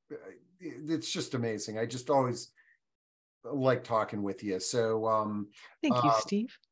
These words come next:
Speaker 1: so folks, I'm gonna, we'll get that, get, get everything up there. And Trace, if, if, if there's anything additional that you want me to add to your recording link, I'll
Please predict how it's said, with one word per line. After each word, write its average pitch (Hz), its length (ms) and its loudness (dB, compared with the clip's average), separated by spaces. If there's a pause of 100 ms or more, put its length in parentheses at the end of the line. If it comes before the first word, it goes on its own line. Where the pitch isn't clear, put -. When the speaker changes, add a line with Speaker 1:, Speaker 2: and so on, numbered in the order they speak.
(100)
Speaker 1:
so 143 300 4
folks, 151 480 6
I'm 147 240 6
gonna, 139 480 8 (320)
we'll 139 180 6
get 160 240 2
that, 143 340 6 (380)
get, 151 240 6 (280)
get 151 180 10
everything 151 440 6
up 147 160 4
there. 151 340 8
And 123 220 -4
Trace, 151 480 4
if, 139 200 -2
if, 135 160 2 (100)
if 139 160 -2
there's 127 300 0 (280)
anything 151 460 4
additional 147 540 4
that 139 100 2
you 131 160 2
want 143 240 4
me 139 140 2
to 135 120 -2
add 135 440 6 (400)
to 127 440 4
your 135 120 6
recording 135 560 4
link, 131 240 4
I'll 123 340 6